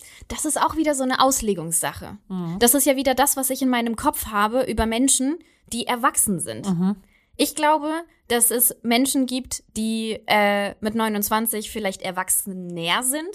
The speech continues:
Speaker 2: Mhm.
Speaker 1: Aber ich fühle mich erwachsen, ja.
Speaker 2: Ja.
Speaker 1: Aber wenn ich jetzt zum Beispiel hier im Büro mit euch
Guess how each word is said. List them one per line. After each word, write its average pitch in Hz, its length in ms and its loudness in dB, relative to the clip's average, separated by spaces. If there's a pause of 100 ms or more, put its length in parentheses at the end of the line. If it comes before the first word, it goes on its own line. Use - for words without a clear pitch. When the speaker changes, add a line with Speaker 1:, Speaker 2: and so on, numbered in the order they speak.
(160)
Speaker 2:
Mhm. 190 320 0 (240)
Speaker 1:
Aber 233 240 4
ich 262 140 0
fühle 349 200 2
mich 349 160 -4
erwachsen, 320 460 -2
ja. 208 320 -2 (600)
Speaker 2:
Ja. 247 180 4 (200)
Speaker 1:
Aber 226 380 6
wenn 247 140 4
ich 254 80 0
jetzt 262 160 0
zum 247 100 0
Beispiel 233 540 0
hier 247 200 4
im 220 120 -2
Büro 220 260 0
mit 269 200 2
euch 285 400 0